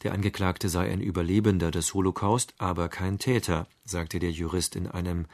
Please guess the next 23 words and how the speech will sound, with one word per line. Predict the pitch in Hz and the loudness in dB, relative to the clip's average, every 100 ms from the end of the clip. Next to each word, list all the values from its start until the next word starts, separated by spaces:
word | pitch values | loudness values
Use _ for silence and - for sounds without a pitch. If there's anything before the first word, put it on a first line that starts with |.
| - - | -18 -12
Befangenheitsantrag | 95 - 101 107 101 85 92 - - 92 87 - 85 85 - - | -8 -2 0 2 0 -2 -4 -4 -4 -4 -4 -4 -4 -4 -4 -6
gegen | 92 85 85 | -6 -4 -4
die | 87 | -4
Staatsanwaltschaft. | - 90 90 - 82 80 - - - - _ _ _ - - - - - - | -2 -2 -4 -6 -6 -6 -8 -10 -14 -20 _ _ _ -20 -20 -20 -20 -6 -2
Der | 107 | 2
Prozess | 107 - 104 | 2 2 2
gegen | - 98 101 | 4 2 4
Demjanjuk | 92 90 87 101 101 95 | 4 4 4 4 4 2
hat | 95 - | -2 -2
am | 92 | -6
Vormittag | - 120 110 104 101 98 - - - - | -2 0 0 2 0 0 -4 -18 -20 -4
unter | 110 101 | 2 2
großem | 95 123 127 113 | 4 2 4 0
Andrang | - 107 101 101 | 0 0 2 0
von | 92 98 | 0 0
Medienvertretern | 95 107 104 92 98 90 95 92 92 | 2 2 2 0 -2 0 0 2 0
und | 98 - | -2 -4
Besuchern | 92 87 95 101 95 90 - - | -4 -4 -4 0 0 0 -4 -20
vor | - 110 107 | -4 2 4
dem | 104 | 4
Landgericht | 90 90 90 - 90 90 - | 4 2 -2 -4 -2 -2 -4
München | 87 90 90 87 | -2 -2 -2 -2
begonnen. | 82 80 85 82 92 | -2 0 -2 -2 -8